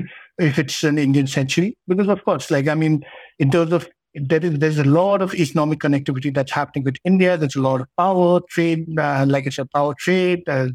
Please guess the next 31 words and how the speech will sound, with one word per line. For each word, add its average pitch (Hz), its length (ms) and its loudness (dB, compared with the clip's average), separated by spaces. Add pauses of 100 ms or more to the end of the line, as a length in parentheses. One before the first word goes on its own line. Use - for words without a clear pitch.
(120)
uh, 123 360 -2
highways, 165 760 0
new 135 320 2
rail 165 160 2
networks 170 500 0
that 147 140 0
are 156 80 0
being 147 220 -2
developed 143 360 -2
with 147 160 -4
India, 143 400 0 (420)
the 123 160 2
new, 135 440 2
uh, 135 180 2
water, 135 380 0
uh, 135 240 2
waterways 139 500 2
as 131 160 -2
well 160 220 0
that 156 140 2
are 147 120 0
ripe 151 220 -2 (100)
for, 143 160 0
like, 135 240 0
let's 139 220 -6
say, 139 220 -4
u-, 160 600 0
uh, 151 40 -4
utilization 143 880 0
as 135 180 -2
well. 143 220 -2